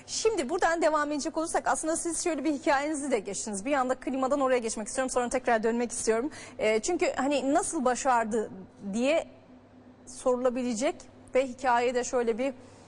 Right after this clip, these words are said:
e, oturup düşünecek bir hikayeniz var aslında. Siz bir iklimlendirme şirketi kurdunuz. Sonra, e, önce bir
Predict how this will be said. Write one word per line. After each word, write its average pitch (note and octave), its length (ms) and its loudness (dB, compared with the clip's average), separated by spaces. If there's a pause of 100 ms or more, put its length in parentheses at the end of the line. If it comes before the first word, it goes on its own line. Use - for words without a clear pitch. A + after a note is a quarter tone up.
(160)
e, A3 560 4
oturup A#3+ 380 -6
düşünecek A3+ 520 -2
bir G3 60 -4
hikayeniz F3 440 -2
var F3 120 2
aslında. G3+ 520 0 (320)
Siz C4+ 300 -6
bir D4 140 -4
iklimlendirme C4 720 0
şirketi G3+ 340 -8
kurdunuz. F3 460 -8
Sonra, C4 400 2 (380)
e, A3 60 4 (520)
önce B3+ 320 2
bir B3+ 200 -2